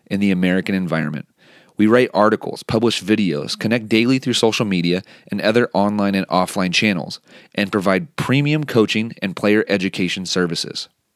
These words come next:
We do this because we're fucking addicted to the game and can't stand the shit that is the status quo.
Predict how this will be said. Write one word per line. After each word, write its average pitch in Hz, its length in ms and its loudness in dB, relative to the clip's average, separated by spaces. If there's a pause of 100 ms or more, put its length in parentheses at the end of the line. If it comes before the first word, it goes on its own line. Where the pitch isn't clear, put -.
(720)
We 120 160 4
do 143 140 4
this 110 220 2
because 101 320 -2
we're 95 100 0
fucking 120 480 -2
addicted 98 800 0 (400)
to - 100 -4
the 110 80 2
game 82 380 -2 (300)
and 90 120 -2
can't 120 240 -2
stand 117 180 0
the 90 80 0
shit - 400 2 (320)
that 87 120 -2
is 87 100 0
the 90 80 -6
status 85 380 0
quo. - 340 -6